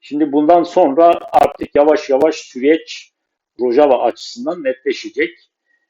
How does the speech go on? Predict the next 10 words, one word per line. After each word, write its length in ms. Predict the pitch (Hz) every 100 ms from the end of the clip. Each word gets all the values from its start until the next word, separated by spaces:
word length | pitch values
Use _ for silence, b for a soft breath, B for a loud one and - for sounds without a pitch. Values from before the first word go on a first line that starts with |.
| _ -
E, 260 | 113 113 151
bir 180 | 147
kere 240 | - 135 147
artık 520 | 151 143 - - -
Türkiye, 520 | - 147 - 127 151
e, 320 | 160 180 - 120 120 117 113
Rojava'ya 580 | 131 123 147 131 135 139
yönelik 560 | 127 123 120 139 151 _ _
saldırı 480 | - 117 113 131
yapamaz. 680 | - 143 127 - 139 - _